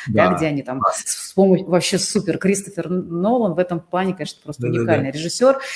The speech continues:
Speaker 1: И вот когда они там одевали все эти штуки, входили в сны и там конструировали их, то есть задача была либо забрать информацию у человека, да, а самой пиковой такой задачей было внедрить туда некую идею, так, чтобы он подумал, что это,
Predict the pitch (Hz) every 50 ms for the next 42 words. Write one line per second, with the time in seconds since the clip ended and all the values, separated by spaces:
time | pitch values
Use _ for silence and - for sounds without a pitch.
0 | - - 190 196 220 214 214 208 208 208 208 196 208 196 175 185 180 165 208 196
1 | 208 190 175 165 160 - - 165 - 160 151 - - - 302 285 - 226 - -
2 | - 220 196 190 190 190 190 165 160 - - - - 208 214 233 262 277 285 277
3 | 269 - - - - - 190 185 185 190 190 170 165 165 165 160 - - 185 185
4 | 185 - 185 180 180 196 226 277 285 269 233 220 214 214 208 202 185 175 160 170
5 | 165 160 196 196 220 208 - - 180 160 160 165 175 208 214 170 170 - 180 165
6 | 175 170 151 - - 170 - - 202 226 269 359 403 - - 277 277 - 254 240
7 | 226 220 214 214 190 180 208 233 254 - - - - - 165 156 - - - -
8 | - - - 202 185 180 170 160 - - 285 285 - 285 240 226 214 220 208 208
9 | 208 214 196 185 185 170 175 - - 151 185 202 170 131 151 175 220 196 175 185
10 | 208 202 - - 170 175 170 175 170 165 170 180 175 175 170 185 226 240 240 185
11 | 180 175 - - 165 160 156 160 151 170 190 190 190 190 - - - 135